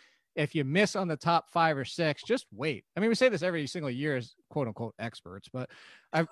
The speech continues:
<laughs> analyst, I, I hate the word expert, but analyst, uh, you know, if you don't get one of them and don't feel like you need to, like, I'm not taking, as much as I have Dak as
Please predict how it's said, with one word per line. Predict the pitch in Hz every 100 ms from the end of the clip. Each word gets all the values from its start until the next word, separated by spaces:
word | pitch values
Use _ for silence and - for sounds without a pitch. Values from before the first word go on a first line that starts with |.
| 151
<laughs> | -
analyst, | 165 156 131 135 -
I, | 190 190
I | 190
hate | 190
the | 156
word | 135 123
expert, | 127 - 139
but | 160
analyst, | 196 202 160 147 - - - -
uh, | 175 175 - _
you | 220
know, | 202 185
if | 233 226
you | 262
don't | 190 285 -
get | 180 240
one | 190
of | 226
them | 233 -
and | 185
don't | 175 208
feel | - 214
like | 208 -
you | 151
need | 160 196
to, | 156
like, | 139 135
I'm | 170 247
not | 226 -
taking, | 185 190 208
as | 156
much | 185 262
as | 170
I |
have | 143 143 151
Dak | 131 135 147 -
as | 139 -